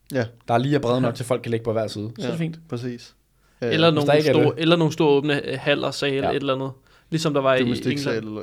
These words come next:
Speaker 1: et eller andet, ja.
Speaker 3: Ja, bare sådan et st-,
Speaker 2: Jamen,
Speaker 3: stort
Speaker 2: sådan noget,
Speaker 3: lokale,
Speaker 2: ja.
Speaker 3: som i England
Speaker 1: Ja.
Speaker 3: der, ikke? Hvor også fint.
Speaker 2: Farum, Farum Super Arena. Eller er det Ballerup Super Arena der?
Speaker 1: Ballerup.
Speaker 2: Farum Arena.
Speaker 1: Der
Speaker 2: Der blev holdt, øh, Butchers Classic.
Speaker 1: Ja.
Speaker 2: Der var to sådan, så man kender dem, to eller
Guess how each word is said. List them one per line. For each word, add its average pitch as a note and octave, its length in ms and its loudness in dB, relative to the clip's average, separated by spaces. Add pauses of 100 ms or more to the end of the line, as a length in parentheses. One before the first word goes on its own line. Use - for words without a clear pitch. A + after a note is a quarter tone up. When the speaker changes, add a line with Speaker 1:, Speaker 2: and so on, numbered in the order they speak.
(120)
Speaker 1:
et C3 40 -2
eller A2+ 140 -4
andet, G#2+ 180 -8
ja. G#2+ 160 -12
Speaker 3:
Ja, - 60 -8
bare D3 160 -4
sådan F3 120 -4
et D#3+ 60 0
st-, E3 80 -10
Speaker 2:
Jamen, - 120 -2
Speaker 3:
stort A#2 100 -4
Speaker 2:
sådan G3+ 120 4
noget, - 40 2
Speaker 3:
lokale, D#3 240 4
Speaker 2:
ja. F3 60 0
Speaker 3:
som D#3 180 0
i C#3+ 60 -2
England D3+ 260 -4
Speaker 1:
Ja. B2 60 -4
Speaker 3:
der, - 80 -6
ikke? G#3 140 -10 (160)
Hvor D3 120 -6
også C#3+ 140 -2
fint. A2 100 2
Speaker 2:
Farum, D3 240 -2 (160)
Farum B2 260 -6
Super C3 260 -8
Arena. F#2+ 300 -12 (680)
Eller G2+ 120 -2
er G2 40 0
det F#2+ 80 -10
Ballerup G#2+ 260 -2
Super F#2+ 200 -10
Arena F2+ 180 -10
der? F2 100 -14 (120)
Speaker 1:
Ballerup. C3 120 -2 (100)
Speaker 2:
Farum D#3 160 0
Arena. A#2 540 -2 (800)
Speaker 1:
Der A#2 120 -12
Speaker 2:
Der C3 80 0
blev C3+ 140 2
holdt, A#2+ 240 2
øh, F#2+ 360 -2
Butchers A2 380 -8
Classic. G#2+ 320 -8 (320)
Speaker 1:
Ja. C#3 100 -10 (300)
Speaker 2:
Der C3 60 2
var C#3 140 2
to C#3+ 280 -4
sådan, G#2 380 -6 (560)
så C3+ 120 -4
man A2 140 -2
kender B2+ 280 -2
dem, G#2+ 220 -6
to - 280 -6
eller G2 180 -2